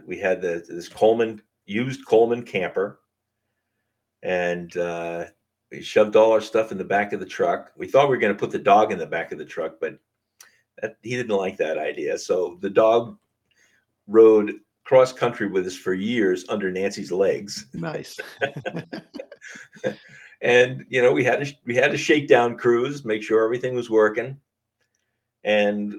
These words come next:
Speaker 1: of course, uh, we had a plan for things not working. You know, we carried a toolbox and, uh, we set out on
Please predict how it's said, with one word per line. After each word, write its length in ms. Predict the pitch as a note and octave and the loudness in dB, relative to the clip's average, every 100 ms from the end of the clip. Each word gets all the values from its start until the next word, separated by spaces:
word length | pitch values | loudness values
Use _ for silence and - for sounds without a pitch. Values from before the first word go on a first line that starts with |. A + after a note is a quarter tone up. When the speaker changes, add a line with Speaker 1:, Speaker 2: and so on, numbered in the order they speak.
| - | -14
Speaker 1:
of 100 | - | 0
course, 500 | A2 A2+ - - - | 2 2 0 -10 -2
uh, 240 | A2 G#2+ A2 | 0 0 -2
we 120 | G#2+ | -2
had 160 | G#2+ A2 | -2 -2
a 140 | G#2 _ _ _ _ _ _ | -6 _ _ _ _ _ _
plan 280 | B2+ C3 C3 | -4 -2 -2
for 140 | B2 | -4
things 260 | D3 D3+ C#3+ | -4 -4 -4
not 200 | G3+ C3 | -4 -2
working. 300 | - - - _ _ _ _ - _ | -4 -6 -20 _ _ _ _ -20 _
You 80 | F#2+ | -10
know, 160 | A2+ D3+ | -8 -8
we 80 | |
carried 320 | D3 A2 C3 C#3 | -2 2 2 0
a 20 | |
toolbox 800 | D#3+ F3+ - - _ - - _ _ _ _ _ | 0 0 0 -8 _ -20 -20 _ _ _ _ _
and, 440 | - F#2+ F2+ F#2 F2+ | -12 -10 -10 -12 -6
uh, 260 | F#2+ G2 G2 | -4 -4 -6
we 120 | G2 | -10
set 260 | G2+ A2 A#2+ | -10 -6 -2
out 160 | A#2+ | -2
on 380 | B2 C3 B2+ A2 | -2 -4 -6 -14